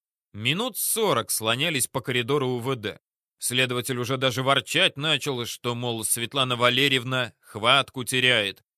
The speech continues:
Раньше ей хватало и двадцати минут с задержанными побеседовать, чтобы те признались во всем.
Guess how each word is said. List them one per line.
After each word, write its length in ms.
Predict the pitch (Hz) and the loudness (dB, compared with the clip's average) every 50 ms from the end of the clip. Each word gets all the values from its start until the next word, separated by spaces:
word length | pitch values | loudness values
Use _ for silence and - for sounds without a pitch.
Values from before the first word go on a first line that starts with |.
| _ _ - | _ _ -4
Раньше 500 | 104 123 147 165 180 175 165 139 - 160 | 0 2 4 4 4 2 0 -2 -2 -2
ей 220 | 160 165 165 160 | 0 2 2 2
хватало 460 | 135 - 147 151 143 - 165 165 160 156 | 2 2 0 0 2 2 0 0 2 0
и 100 | 151 139 | 0 0
двадцати 560 | 139 143 156 147 - 156 147 127 - 175 165 | 0 -2 -2 0 -2 -2 -2 -2 -4 -4 -2
минут 440 | 147 151 147 156 175 180 120 - - - | -2 -2 -4 -4 -4 -6 -8 -10 -12 -12
с 80 | 120 | -10
задержанными 760 | 98 101 131 131 127 123 127 123 104 98 113 113 113 113 113 110 | -2 2 2 2 2 2 0 0 -2 -2 -6 -6 -4 -4 -4 -4
побеседовать, 680 | - 117 110 120 113 - - 120 110 104 110 107 107 - | -4 -4 -2 0 0 0 0 0 -2 -2 -4 -6 -6 -6
чтобы 300 | - - 127 117 120 113 | -6 -4 -4 -2 -2 0
те 160 | - 131 - | 0 0 -2
признались 720 | - - - 135 127 110 107 117 107 101 101 98 - - | 0 0 0 0 0 0 -2 -4 -4 -4 -4 -4 -6 -4
во 160 | 110 117 120 | -2 -2 -2
всем. 420 | - - - - 107 95 85 - | 0 -2 -2 -2 -4 -6 -8 -12